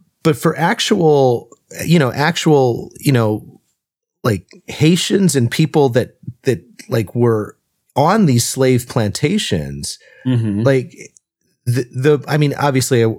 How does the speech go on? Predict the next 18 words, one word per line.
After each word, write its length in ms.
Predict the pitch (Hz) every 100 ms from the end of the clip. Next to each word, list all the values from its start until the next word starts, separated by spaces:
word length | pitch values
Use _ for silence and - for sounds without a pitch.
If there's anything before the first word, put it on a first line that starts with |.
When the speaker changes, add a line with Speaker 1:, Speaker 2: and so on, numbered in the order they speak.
| -
Speaker 1:
you, 520 | 180 170 180 123 117 - -
you're 180 | 127 131
not 160 | 123 -
there, 140 | 165
but 160 | 139 127
the 100 | 131
oral 320 | 123 220 381
tradition 380 | - 165 202 151
is 80 | 123
that 160 | 139
literally, 640 | 143 160 233 247 202 160 147
if 160 | 160
you 180 | 156 165
die, 600 | 127 131 165 156 139 127
you 260 | 104 127 170
can 280 | - 151 120
come 380 | - 185 196 131
back 460 | 151 135 117 -